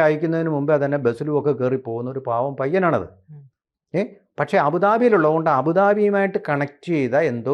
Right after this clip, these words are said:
Speaker 1: ഒരു കാര്യത്തിൻ്റെ സംശയ നിവാരണത്തിന് വേണ്ടി. അയാൾ, വിവേക് കിരൺ ഒരു അഴിമതിക്കാരനാണെന്നൊന്നും ഞാൻ വിളി-, വിചാരിക്കുന്നില്ല.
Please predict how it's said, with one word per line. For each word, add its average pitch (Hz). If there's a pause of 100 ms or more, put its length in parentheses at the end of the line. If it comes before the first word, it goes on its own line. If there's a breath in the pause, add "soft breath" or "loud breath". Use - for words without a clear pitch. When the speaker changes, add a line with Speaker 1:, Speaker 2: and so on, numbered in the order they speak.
Speaker 1:
ഒരു 131
കാര്യത്തിൻ്റെ 104
സംശയ 127
നിവാരണത്തിന് 123
വേണ്ടി. 107 (240 loud breath)
അയാൾ, 110 (300)
വിവേക് 123
കിരൺ 143
ഒരു 131
അഴിമതിക്കാരനാണെന്നൊന്നും 120
ഞാൻ 175
വിളി-, 110 (100)
വിചാരിക്കുന്നില്ല. 107